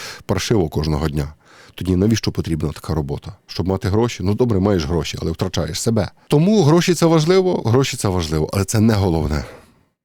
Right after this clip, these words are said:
Просіть Бога, щоб вам дав таку роботу, де б ви могли виконати оці всі кілька умов. Тобто і де б ви мали можливість фінансову, але де б ви мали також можливість розвиватися,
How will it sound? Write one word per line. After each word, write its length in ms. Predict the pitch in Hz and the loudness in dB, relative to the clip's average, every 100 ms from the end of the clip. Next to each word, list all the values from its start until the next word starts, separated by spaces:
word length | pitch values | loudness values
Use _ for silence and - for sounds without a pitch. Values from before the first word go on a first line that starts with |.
| _ _ _ | _ _ _
Просіть 340 | 131 135 214 | 0 2 -2
Бога, 280 | 147 110 85 | 2 2 0
щоб 220 | - 80 | -2 -4
вам 260 | 92 104 85 | -2 0 0
дав 300 | 78 87 - | 0 0 -2
таку 280 | - - 160 | -6 0 2
роботу, 640 | 147 110 113 - 90 85 | 2 2 0 0 -2 -2
де 180 | 87 98 | -2 -2
б 120 | 90 | 0
ви 100 | 90 | -2
могли 320 | 85 82 95 | 0 0 0
виконати 500 | 87 101 - 87 82 | 2 0 0 -4 -4
оці 280 | 78 76 - | -8 -8 -6
всі 200 | 95 - | -6 -6
кілька 320 | - 101 - | -2 -4 -2
умов. 440 | - 104 92 76 - _ - - - - | -2 2 2 0 -8 _ -20 -20 -20 -6
Тобто 380 | - 104 - 82 | -4 -4 -4 -4
і 260 | - 85 73 101 - _ _ _ _ _ | -2 -4 -4 -12 -20 _ _ _ _ _
де 160 | 90 101 | -2 0
б 40 | |
ви 160 | 87 98 | 2 0
мали 400 | 95 82 73 73 - _ _ _ _ | 2 -2 -4 -8 -12 _ _ _ _
можливість 680 | 98 95 151 196 185 - - | -2 2 2 2 0 -6 -14
фінансову, 720 | - 143 139 131 - 113 117 - _ - - | 0 2 2 0 -4 -6 -8 -14 _ -20 -6
але 200 | 143 160 | -2 2
де 160 | 131 147 | 2 0
б 100 | 113 | 2
ви 80 | |
мали 320 | 113 110 101 90 | 2 4 2 2
також 440 | 92 82 80 - | -2 -4 -6 -2
можливість 580 | 90 85 90 78 - - | -2 2 2 0 -4 -4
розвиватися, 1040 | 98 117 139 131 104 95 92 87 - 87 | 0 0 2 0 2 -2 -4 -8 -10 -12